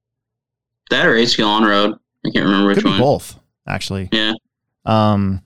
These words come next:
Speaker 2: uh, Jim Bronson, isn't he one of the guys that came to ours last year at the winter one?
Speaker 1: Could be.
Speaker 2: Uh, Frank Presti-,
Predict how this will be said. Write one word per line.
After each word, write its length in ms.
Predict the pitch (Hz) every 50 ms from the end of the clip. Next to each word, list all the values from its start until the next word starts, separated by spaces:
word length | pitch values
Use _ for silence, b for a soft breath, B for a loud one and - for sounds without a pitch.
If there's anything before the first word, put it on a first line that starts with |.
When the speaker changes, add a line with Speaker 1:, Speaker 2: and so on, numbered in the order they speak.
| _ _ _ _ _ _ _ _ _ _ _ _ _ _ _ _ _ _ _ _ _ _ _ _ -
Speaker 2:
uh, 960 | 95 95 95 95 95 95 95 95 95 95 95 95 95 95 95 95 95 92 87 - _ _ _ _ _ _ _ _ _ _ _ _ _ _ _ _ _ _ _ _ _ _ -
Jim 240 | 98 - 156 196 180
Bronson, 420 | 131 110 123 202 214 - 101 101
isn't 200 | 104 131 156 147
he 160 | 113 160 170 160 - -
one 120 | - 143 147
of 60 | 131
the 40 | 131
guys 520 | 127 123 127 127 127 - - - - - _ _ _ _ _ _ _ _ _
that 120 | - 110
came 180 | - - 127 120
to 60 | 113
ours 360 | 98 110 110 110 107 - - _ -
last 640 | 95 92 95 98 107 117 - - - - - -
year 260 | - 120 135 147 151 139
at 220 | - - - 107
the 80 | - 98
winter 240 | 98 110 120 139
one? 240 | 139 143 151 160 160 _ _ _ _ _ _ _ _ _ _ _ _ _ _ _ _ _ _ _ _ _ _ _ _ _ _ _ _ _ _ _ _ _ _ _ _ - -
Speaker 1:
Could 160 | - - 175
be. 260 | - 92 98 117 - _ _ -
Speaker 2:
Uh, 720 | 101 101 104 104 104 104 107 107 104 104 104 104 104 104
Frank 360 | 101 - - - 120 120 110 -
Presti-, 580 | - 113 117 - - 110 98 101 - - -